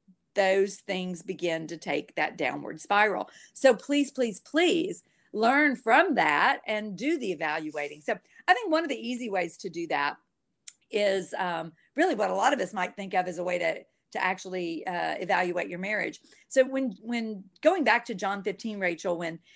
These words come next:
when Jesus said, um, "Love each other as I have loved you," he used the word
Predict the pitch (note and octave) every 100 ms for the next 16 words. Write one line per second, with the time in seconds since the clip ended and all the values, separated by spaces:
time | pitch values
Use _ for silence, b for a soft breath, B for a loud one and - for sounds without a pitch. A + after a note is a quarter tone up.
0 | b b G#3 G3 F#3 C#4 B3+ A#3+ - G#3+
1 | F#3+ F#3 F3 - F#3 F3 E3+ E3+ - _
2 | - G3+ B3 C4+ A#3 A#3+ A3 G3+ F#3 G3
3 | G3+ E3 F3 F#3+ G#3+ C#4 D#4 D#4+ _ _
4 | _ C#4 C4+ F4 F4 C#4+ A#3 A#3 A3+